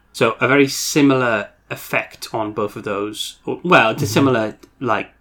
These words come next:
Speaker 1: structure on both those cards, isn't it? We can place
Speaker 2: Ability one is the exhaust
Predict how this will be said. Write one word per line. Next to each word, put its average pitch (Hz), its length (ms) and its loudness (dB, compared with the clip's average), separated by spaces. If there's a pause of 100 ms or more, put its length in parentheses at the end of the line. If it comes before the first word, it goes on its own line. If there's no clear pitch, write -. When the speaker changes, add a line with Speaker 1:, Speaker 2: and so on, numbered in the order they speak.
(140)
Speaker 1:
structure - 540 -8
on 104 80 -8
both 104 180 -6
those 101 180 -6
cards, - 360 -8
isn't - 160 -12
it? 98 160 -14 (340)
We 120 100 0
can 110 140 0
place 135 420 0
Speaker 2:
Ability 151 440 2
one 123 380 0
is 113 160 -2
the 117 120 -2
exhaust 113 800 -4